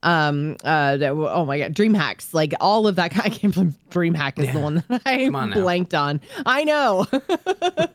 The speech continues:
Speaker 1: But, uh, but yeah, so, like, events like that, those, like,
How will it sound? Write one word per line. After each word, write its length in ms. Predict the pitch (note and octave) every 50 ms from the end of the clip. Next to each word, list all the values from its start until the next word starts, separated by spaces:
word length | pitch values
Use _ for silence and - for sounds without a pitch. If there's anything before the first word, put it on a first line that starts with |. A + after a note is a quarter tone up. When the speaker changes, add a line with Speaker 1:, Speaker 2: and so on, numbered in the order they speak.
| _ - C#5+ D5 A4 - -
Speaker 1:
But, 440 | G#3 F#3+ A#3+ A3+ A3+ A3+ A3+ - -
uh, 260 | B3 A3 G#3+ G#3+ G3+ F3+
but 140 | F#3 G#3+ G3+
yeah, 240 | A3+ A3+ G3+ F3 F3+
so, 140 | - - G3
like, 180 | F#3+ F#3+ F#3 -
events 480 | - A#2+ F#3 G3 G#3+ G#3+ A#3 C4+ - -
like 240 | G3+ F#3 F3 -
that, 460 | - C#4+ D#4+ D4+ C4+ G#3+ D#3 D#3 D#3 _ _ _ _ _ _ _ _ -
those, 300 | G3 G3 G3+ G3+ G3+ -
like, 180 | G3+ F#3 F#3